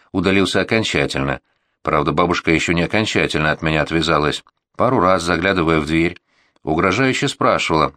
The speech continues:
«Так не поедешь?» «Не-а», вредничал я. Последний раз вся злость досталась двери. «Так, где же отец? Поди с Лопаевым, да с этим директором учительского дома квасят. Тот выпивоха, ещё тот. Но бог с ним,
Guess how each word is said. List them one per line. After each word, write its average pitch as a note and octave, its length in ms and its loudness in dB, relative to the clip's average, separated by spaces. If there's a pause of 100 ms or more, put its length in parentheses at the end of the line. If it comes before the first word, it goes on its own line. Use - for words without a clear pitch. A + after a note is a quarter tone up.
(120)
«Так F2 200 -4
не G#2 120 0
поедешь?» C#3 600 -2 (200)
«Не-а», D#2+ 500 -2
вредничал C#2+ 520 -4
я. C#2+ 220 0 (800)
Последний E2+ 540 0
раз A2 340 -2
вся E2 240 -2
злость G2 340 0
досталась D2+ 520 -2
двери. C#2+ 400 0 (720)
«Так, C#2+ 340 -2
где D#2+ 240 -2
же C3 140 -2
отец? G#2+ 480 -2 (420)
Поди B2 260 2
с - 80 -4
Лопаевым, D3+ 500 0
да F#2+ 100 2
с - 80 -4
этим A#2+ 300 -2 (340)
директором C3 600 0
учительского B2 680 0
дома D#2+ 320 2
квасят. C#2+ 600 0 (360)
Тот B2+ 220 -2
выпивоха, D#2 680 0 (140)
ещё G#2 320 -2
тот. F2 360 -2 (1120)
Но D#3 160 2
бог F#3+ 220 0
с - 80 -4
ним, D2+ 240 -2